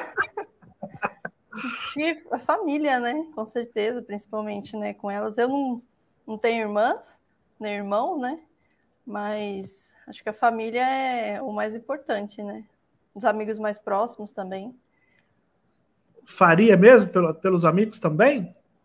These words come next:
Speaker 1: Contando nos dedos, né? Mas <laughs>
Speaker 2: É, esse aqui pode, esse aqui talvez.
Speaker 1: Aham, é bem
Speaker 2: Né?
Speaker 1: isso.
Speaker 2: Esse vai, esse vem. Os seus personagens, então, lá, nós temos as duas irmãs,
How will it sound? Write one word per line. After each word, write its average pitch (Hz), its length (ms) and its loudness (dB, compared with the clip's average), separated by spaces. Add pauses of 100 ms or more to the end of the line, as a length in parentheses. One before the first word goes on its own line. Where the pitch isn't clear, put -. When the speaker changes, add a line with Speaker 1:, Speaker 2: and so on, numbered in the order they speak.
(840)
Speaker 1:
Contando 311 380 4
nos 480 240 2
dedos, 220 340 2
né? 254 180 -4
Mas 339 240 -8
<laughs> - 1700 -4 (640)
Speaker 2:
É, 165 260 6
esse 233 160 6
aqui 226 200 2
pode, 320 500 4
esse 247 180 2
aqui 240 180 -2
talvez. 240 560 8
Speaker 1:
Aham, 277 380 4 (440)
é 240 120 -4
bem 220 160 2
Speaker 2:
Né? 226 80 12 (200)
Speaker 1:
isso. 240 60 4
Speaker 2:
Esse - 80 -8 (180)
vai, 311 520 8
esse 240 200 -2
vem. 285 440 8 (360)
Os - 160 6
seus 381 240 8
personagens, 214 600 8
então, 220 120 6
lá, 190 120 8
nós 185 200 2
temos 226 240 0
as 202 120 2
duas 180 240 2
irmãs, 220 880 2